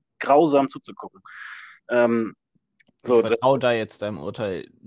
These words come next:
Speaker 2: du hast das Spiel gesehen und die meisten anderen. Ich guck ja
Speaker 1: Ja.
Speaker 2: meistens immer nur so,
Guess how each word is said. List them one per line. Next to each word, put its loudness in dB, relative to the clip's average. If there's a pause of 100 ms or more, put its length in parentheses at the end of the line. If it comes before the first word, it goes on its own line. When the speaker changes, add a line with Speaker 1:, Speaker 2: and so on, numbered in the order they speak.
(100)
Speaker 2:
du -10
hast -10
das -14
Spiel -14
gesehen -10
und -12
die -10
meisten -8
anderen. -10
Ich -20 (200)
guck -8
ja -2
Speaker 1:
Ja. 0
Speaker 2:
meistens -6
immer -2
nur -4 (760)
so, -4